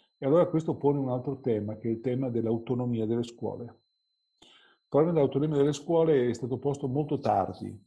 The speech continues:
è stato posto soltanto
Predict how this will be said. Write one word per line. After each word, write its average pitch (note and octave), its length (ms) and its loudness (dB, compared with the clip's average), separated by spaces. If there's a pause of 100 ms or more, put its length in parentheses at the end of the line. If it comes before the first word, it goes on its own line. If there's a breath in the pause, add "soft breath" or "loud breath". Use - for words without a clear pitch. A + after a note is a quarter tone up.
(540)
è A#2+ 100 -8
stato A#2 280 -6
posto C#3 560 0
soltanto B2+ 1040 0